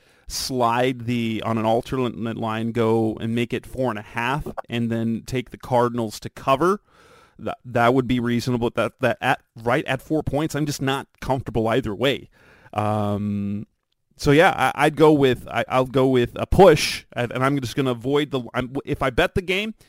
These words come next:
I'm gonna move the line to maybe, and, and take s-, slightly higher juice, maybe move it to four and a half or five, maybe five and a half, and then go Cardinals.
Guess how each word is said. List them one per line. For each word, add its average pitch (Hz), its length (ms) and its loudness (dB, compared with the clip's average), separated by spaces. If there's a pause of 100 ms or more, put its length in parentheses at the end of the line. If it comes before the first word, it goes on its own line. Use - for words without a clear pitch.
(320)
I'm 143 140 -2
gonna 139 160 0
move 151 340 4
the 143 120 2
line 135 580 0
to 127 640 2 (180)
maybe, 139 340 -2
and, 139 180 -2
and 143 180 -6
take 165 240 0
s-, - 180 -16 (100)
slightly 147 420 0
higher 131 260 2
juice, 131 300 0
maybe 127 220 -2
move 127 220 0
it 113 100 -8
to 123 60 -4
four 131 220 2
and 120 80 0
a 113 60 -4
half 117 340 -4
or 107 80 -8
five, - 640 0 (220)
maybe 165 300 4
five 127 420 -2
and 117 100 -4
a 113 40 -6
half, 113 420 -8 (400)
and 131 220 -4
then 127 420 -2
go 120 300 4
Cardinals. 147 760 2